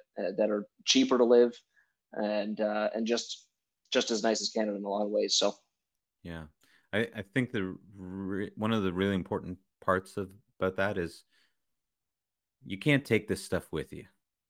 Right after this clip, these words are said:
Speaker 2: You can't
Speaker 1: Mm-hmm.
Speaker 2: take the cars and jewelry and all that stuff with you. And, and at the end of the day, you,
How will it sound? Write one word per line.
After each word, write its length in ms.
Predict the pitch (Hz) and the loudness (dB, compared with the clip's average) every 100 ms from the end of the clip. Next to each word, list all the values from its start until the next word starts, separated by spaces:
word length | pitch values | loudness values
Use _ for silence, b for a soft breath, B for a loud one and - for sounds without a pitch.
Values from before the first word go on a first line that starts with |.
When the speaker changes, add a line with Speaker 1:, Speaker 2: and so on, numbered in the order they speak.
| _ _ _ - | _ _ _ -16
Speaker 2:
You 80 | 101 | -4
can't 220 | 113 113 | -2 0
Speaker 1:
Mm-hmm. 80 | 104 | 0
Speaker 2:
take 160 | 78 | -2
the 80 | - | -6
cars 460 | - 87 82 82 78 | -2 0 2 0 -6
and 100 | 73 | -8
jewelry 440 | 87 78 78 76 | -6 -4 -2 -4
and 80 | 76 | -4
all 200 | 78 78 | -4 -6
that 160 | 80 | -8
stuff 240 | - 90 87 - | -12 -14 -14 -14
with 140 | 87 - | -16 -16
you. 120 | 87 _ _ _ _ _ - | -18 _ _ _ _ _ -8
And, 500 | 87 85 82 80 - - _ _ _ _ _ _ _ _ _ - | -4 -2 -2 -6 -10 -20 _ _ _ _ _ _ _ _ _ -8
and 200 | 95 92 | -4 -2
at 200 | 87 _ | -4 _
the 160 | 85 87 | -4 -2
end 200 | 92 87 | -2 -4
of 140 | 85 | -4
the 160 | 78 67 - | -4 -6 -10
day, 640 | - 82 80 78 73 69 - _ - | -2 0 2 0 -2 -6 -14 _ -20
you, 880 | - 90 87 87 90 87 87 87 | -16 -8 -4 0 2 0 0 -4